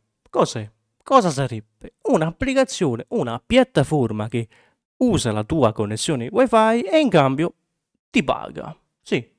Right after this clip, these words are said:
ti paga e così facendo fai usare a loro la tua connessione wifi. Ne userà veramente pochissima. Quindi come funziona? Per esempio, come puoi vedere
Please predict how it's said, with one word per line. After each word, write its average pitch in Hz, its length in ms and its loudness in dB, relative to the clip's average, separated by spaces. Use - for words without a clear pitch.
ti 262 160 0
paga 139 580 2
e 202 100 -6
così 202 220 0
facendo 131 640 0
fai 190 200 2
usare 165 320 4
a - 20 6
loro 120 380 4
la 220 160 4
tua 123 160 2
connessione 110 680 -6
wifi. 113 580 -4
Ne 233 120 4
userà 202 280 6
veramente 139 540 0
pochissima. - 640 -4
Quindi 143 420 -2
come 208 300 2
funziona? - 580 -6
Per 226 140 2
esempio, 113 540 0
come 196 220 2
puoi 247 140 6
vedere 135 520 2